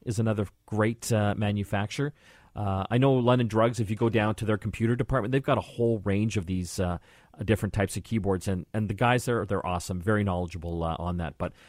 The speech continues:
uh, yeah, Logitech and Belkin, you can't go wrong with, uh, any of those. And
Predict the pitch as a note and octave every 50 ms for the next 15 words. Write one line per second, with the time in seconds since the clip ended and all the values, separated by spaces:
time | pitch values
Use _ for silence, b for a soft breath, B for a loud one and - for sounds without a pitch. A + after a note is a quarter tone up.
0 | b b b b - G2 F#2+ F#2 F#2 F#2 F#2 G2 - B2 C#3 C3 A2 A#2+ C3+ D3
1 | D3 D3 - - D#3 C#3 - - - B2 A2+ - G#2+ A2+ A2+ G2 A2 G#2 G#2 -
2 | G#2 F#2+ F#2 F#2 - C#3 C3+ C3 A#2+ A2 G2+ G2 G2 G2 G2 F2+ - - - F2+
3 | E2+ - F#2+ G2 G2 F2 F2 F#2+ F#2+ G2+ G2 - G2